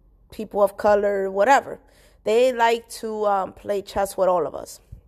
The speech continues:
okay? So this system was set up the way it is for a reason, all right?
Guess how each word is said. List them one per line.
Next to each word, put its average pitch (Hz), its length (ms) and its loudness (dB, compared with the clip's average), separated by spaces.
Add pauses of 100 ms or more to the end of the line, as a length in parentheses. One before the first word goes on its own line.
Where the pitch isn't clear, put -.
(120)
okay? 202 480 0 (1080)
So 220 400 2
this 285 180 0
system 277 540 0
was 220 260 0
set 220 320 2
up 220 240 2
the 208 80 -4
way 202 240 0
it 202 80 -4
is 190 460 -6
for 190 240 -2
a 185 40 -2
reason, 202 440 -8 (400)
all 180 120 2
right? 190 320 4